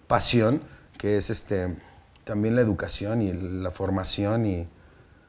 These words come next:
el bienestar de, de los hijos de Trigo, de los hijos de Sebastián.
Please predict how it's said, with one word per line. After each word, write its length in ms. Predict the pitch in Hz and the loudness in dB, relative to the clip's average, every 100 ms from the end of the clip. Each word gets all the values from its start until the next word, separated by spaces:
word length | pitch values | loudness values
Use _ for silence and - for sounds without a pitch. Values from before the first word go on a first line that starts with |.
| _ | _
el 120 | 107 101 | -2 2
bienestar 440 | 95 90 - 101 | 2 0 0 0
de, 140 | 104 | 2
de 240 | 90 90 95 | 0 -2 -2
los 200 | 92 - | -2 -2
hijos 280 | 101 98 90 | -2 -2 -4
de 80 | |
Trigo, 400 | 80 110 113 98 - - - _ _ _ _ - _ _ _ _ _ | -4 -2 0 -2 -8 -20 -20 _ _ _ _ -20 _ _ _ _ _
de 60 | 101 | -12
los 160 | 98 98 | -8 -4
hijos 160 | 95 | -4
de 60 | 87 | -4
Sebastián. 640 | - 87 - 107 101 123 | -4 -6 -2 0 0 -2